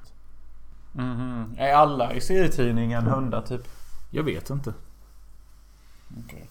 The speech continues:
Speaker 1: Ja, men det är de säkert. Jag fick det intrycket, typ.
Speaker 2: Ehm, men ja, finns det någonting man mer man kan säga?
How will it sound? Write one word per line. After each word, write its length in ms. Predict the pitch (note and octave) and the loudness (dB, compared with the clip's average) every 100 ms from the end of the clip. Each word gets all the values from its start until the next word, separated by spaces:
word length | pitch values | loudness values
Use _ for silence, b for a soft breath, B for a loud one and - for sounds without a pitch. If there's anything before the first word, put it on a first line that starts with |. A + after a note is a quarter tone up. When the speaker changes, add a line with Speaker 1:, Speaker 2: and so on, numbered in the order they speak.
| - | -10
Speaker 1:
Ja, 100 | A#2 | -4
men 140 | A#2+ B2+ | -2 0
det 120 | C3 | 2
är 120 | B2 | 2
de 120 | B2+ | 2
säkert. 400 | A#2 C3 A#2+ C3 - - | -2 -4 -4 -6 -6 -6
Jag 120 | C3 | -6
fick 220 | B2+ - | -6 -6
det 80 | B2+ | -6
intrycket, 520 | B2 A#2+ A2+ - - | -8 -10 -10 -10 -10
typ. 100 | A#2+ - - B B B B B B B B - - | -12 -14 -16 B B B B B B B B -14 -6
Speaker 2:
Ehm, 440 | B2 A#2+ A#2+ A#2 G#2+ - - - - - - - - - - - - | -2 0 0 0 -2 -8 -14 -12 -14 -16 -16 -16 -16 -20 -20 -20 -20
men 320 | D#3 D3 C#3 - | -8 -2 0 4
ja, 340 | D3+ D3+ C#3 - - - | 6 6 4 0 -2 -2
finns 200 | - C#3 | -2 -2
det 80 | C#3+ | 2
någonting 260 | C3 A#2+ | 2 2
man 160 | C3 B2+ | 2 2
mer 160 | B2+ A#2 | 2 2
man 100 | A2+ | 0
kan 80 | A2+ | 0
säga? 460 | C3 B2 A#2+ A2 | 2 6 8 8